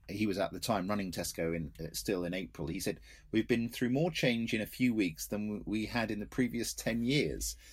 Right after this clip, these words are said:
And I, <laughs> I suspect in one way, twenty twenty, twenty twenty-one is going to be a year of much less change. I think the change has happened, and it's really how do we make sense of it. But in some of our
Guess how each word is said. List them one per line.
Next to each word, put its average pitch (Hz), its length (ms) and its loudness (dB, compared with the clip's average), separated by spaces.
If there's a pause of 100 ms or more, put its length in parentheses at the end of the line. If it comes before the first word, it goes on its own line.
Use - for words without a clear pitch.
(260)
And 135 100 6
I, 135 420 0 (140)
<laughs> - 120 -16
I 135 120 8
suspect - 640 2
in 117 140 2
one 147 240 6
way, 85 260 0
twenty 139 400 2
twenty, - 400 0 (880)
twenty 156 460 2 (220)
twenty-one 98 680 2 (520)
is - 120 0
going 107 240 6
to - 140 -2
be 98 460 4 (200)
a 113 60 4
year 110 280 10
of 92 80 0
much 120 300 4
less 110 240 4
change. 80 600 0
I - 100 -2
think - 180 -2
the 101 80 -6
change 143 380 2
has 104 100 -6
happened, 85 400 -2
and 85 100 0
it's - 220 -8
really 110 240 4
how 104 160 0
do - 100 -8
we 107 80 -2
make 90 300 -4
sense - 360 -2
of 82 120 -4
it. 64 160 -4 (240)
But 117 160 4 (260)
in 139 240 4
some 170 180 2
of 156 120 2
our 107 460 0